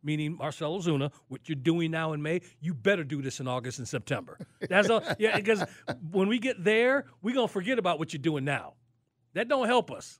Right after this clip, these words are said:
<laughs> We need you to help us clear the bases, drive in that runner from second in August, in September. That helps propel the team in that one game behind or ahead of, you know, Mets, Philadelphia. Hell, could be the Marlins.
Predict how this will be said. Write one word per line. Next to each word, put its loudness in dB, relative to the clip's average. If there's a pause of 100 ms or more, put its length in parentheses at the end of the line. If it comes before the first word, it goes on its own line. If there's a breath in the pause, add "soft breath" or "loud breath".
<laughs> -16 (520 loud breath)
We -6
need -2
you 0
to 0
help 0
us 0 (240 loud breath)
clear -2
the -2
bases, -2 (200 loud breath)
drive 0
in 0
that -4
runner -2
from -6
second -4 (200 loud breath)
in -2
August, -2
in -4
September. -6 (480)
That 2
helps -2
propel -6
the -6
team -6 (220 soft breath)
in -6
that -6
one -4
game -4
behind -6
or -8
ahead -6
of, -6 (400 soft breath)
you -4
know, -6 (520)
Mets, -4
Philadelphia. -4
Hell, -6
could -10
be -6
the -8
Marlins. -12